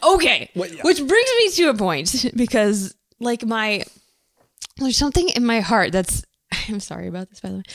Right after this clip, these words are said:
Speaker 1: There's something in my heart that's like, "See, gotcha, I knew you were selfish." Like, why?
Speaker 2: <laughs>
Speaker 1: Like, why do I wanna prove that you're selfish? I
Speaker 2: Freud
Speaker 1: don't
Speaker 2: was right.
Speaker 1: I don't want, <laughs> I don't want you to be selfish, you know?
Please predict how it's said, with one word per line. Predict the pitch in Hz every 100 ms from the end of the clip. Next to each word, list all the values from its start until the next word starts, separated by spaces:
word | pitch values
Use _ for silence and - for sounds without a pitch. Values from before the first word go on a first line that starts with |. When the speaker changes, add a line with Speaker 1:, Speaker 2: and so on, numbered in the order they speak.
| -
Speaker 1:
There's | -
something | 269 320
in | 392
my | 302
heart | 233 220
that's | 208 202
like, | 202
"See, | - - 415 508 -
gotcha, | 294 269 262
I | 214
knew | 233
you | 220
were | 180
selfish." | 185 170 160 170 165 - -
Like, | 262 453
why? | 339 427 554 466 370 254 - -
Speaker 2:
<laughs> | - - - -
Speaker 1:
Like, | 427
why | 254 294 453
do | 539
I | 587 587 554
wanna | 330
prove | 359 480
that | 466 480
you're | 403
selfish? | 349 - 269 508 277
I | 180 233
Speaker 2:
Freud | -
Speaker 1:
don't | 151
Speaker 2:
was | 175 175
right. | 135 90 85 -
Speaker 1:
I | 240
don't | 403 320
want, | 262 -
<laughs> | - 466 - 349 - 247 - - 403
I | 349
don't | 392
want | 466 508
you | 554 427
to |
be | 233 214
selfish, | - 175 190 247 302 -
you | 190
know? | 185 254 403